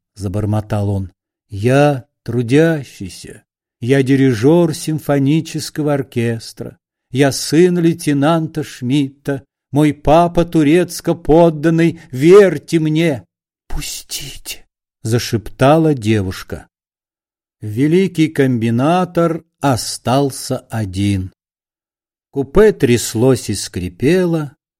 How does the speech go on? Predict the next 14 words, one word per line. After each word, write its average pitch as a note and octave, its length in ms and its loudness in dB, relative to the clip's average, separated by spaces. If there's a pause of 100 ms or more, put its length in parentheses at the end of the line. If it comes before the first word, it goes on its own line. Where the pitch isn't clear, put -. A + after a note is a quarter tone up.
(260)
ложечки C3+ 640 0
поворачивались A#2+ 960 0
в - 40 -20
пустых A2+ 500 -2
стаканах, D3+ 920 0 (560)
и C3 80 -4
все B2+ 260 -2
чайное A#2 680 0
стадо D#3+ 720 -2 (220)
потихоньку E3 960 0
сползало A2+ 880 -4
на G#2+ 180 -4
край A2+ 400 -6
столика. G#2 960 -8